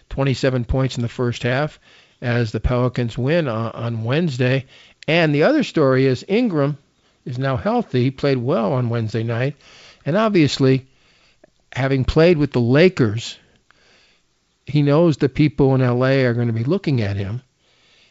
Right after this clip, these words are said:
I think this is a game that Ingram could have a big night. That's, uh, tomorrow night. I really do. Um, I don't know. And what about San Antonio? Is this, is this it for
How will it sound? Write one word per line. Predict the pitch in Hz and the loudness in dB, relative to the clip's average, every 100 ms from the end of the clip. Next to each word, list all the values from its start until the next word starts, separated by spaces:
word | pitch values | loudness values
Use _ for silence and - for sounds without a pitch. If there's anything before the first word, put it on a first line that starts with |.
| _ | _
I | 113 | -8
think | - 190 175 | -2 0 2
this | 180 156 | 0 2
is | |
a | 156 | 0
game | 131 135 147 | 4 2 2
that | 120 | 0
Ingram | 151 185 135 139 156 | 0 2 2 0 0
could | - 127 | 0 2
have | 123 131 135 | 2 2 2
a | 131 | 0
big | 120 139 135 | 2 0 2
night. | 196 214 - _ _ - | 0 -2 -6 _ _ -10
That's, | 113 - - | -8 -8 -4
uh, | 117 127 | -2 -2
tomorrow | - 120 131 143 | -2 -2 0 0
night. | 226 123 - _ _ _ _ _ _ 117 | -2 -4 -10 _ _ _ _ _ _ -4
I | |
really | 117 127 131 131 | 0 2 2 2
do. | 127 196 127 _ _ _ _ _ _ | 0 -2 -4 _ _ _ _ _ _
Um, | 117 117 113 110 107 _ _ _ _ _ _ _ _ _ _ _ _ _ _ _ - | -8 -6 -4 -6 -10 _ _ _ _ _ _ _ _ _ _ _ _ _ _ _ -4
I | 143 | 0
don't | 127 | 0
know. | 113 123 | 0 -2
And | 143 127 | -2 0
what | 160 | 0
about | 185 170 - | 2 0 2
San | 160 160 | 2 2
Antonio? | 151 160 170 127 87 _ _ _ _ _ _ | 2 0 0 0 -6 _ _ _ _ _ _
Is | - 104 | -8 -2
this, | 120 113 | -2 -2
is | 123 98 | -6 -4
this | 156 143 | -2 0
it | 151 | 0
for | - 135 120 | 0 0 0